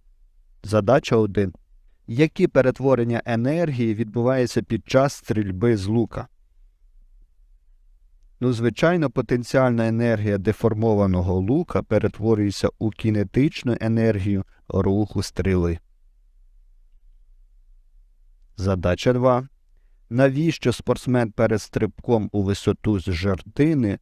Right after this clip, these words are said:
розбігається? Щоб набути якнайбільшої кінетичної енергії,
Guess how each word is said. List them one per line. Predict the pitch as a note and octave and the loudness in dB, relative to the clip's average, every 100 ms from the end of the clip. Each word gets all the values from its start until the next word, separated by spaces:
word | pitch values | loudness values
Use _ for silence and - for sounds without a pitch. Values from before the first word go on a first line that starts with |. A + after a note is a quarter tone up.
| _ G#2+ | _ 0
розбігається? | A#2 C3+ A2+ A2 A#2+ B2 A#2+ F#2 - - - - _ _ _ _ _ _ _ _ - _ _ | 2 2 0 -2 0 2 2 0 -6 -10 -14 -14 _ _ _ _ _ _ _ _ -20 _ _
Щоб | - - C3 B2 | -10 0 0 2
набути | A#2+ G#2+ C#3+ F#3+ C3 | 0 0 -2 -2 0
якнайбільшої | A#2+ D3+ D#3+ D#3+ E3 A#2+ E3 D#3 - B2+ G#2+ | 0 0 0 -2 -2 -2 -2 -2 -2 -2 0
кінетичної | A2+ A2+ G#2 C#3+ - A#2+ A#2+ | 0 -2 0 -2 0 -2 0
енергії, | A#2 A2+ A2 F#2+ F#2 F2 | 0 0 0 -2 -4 -6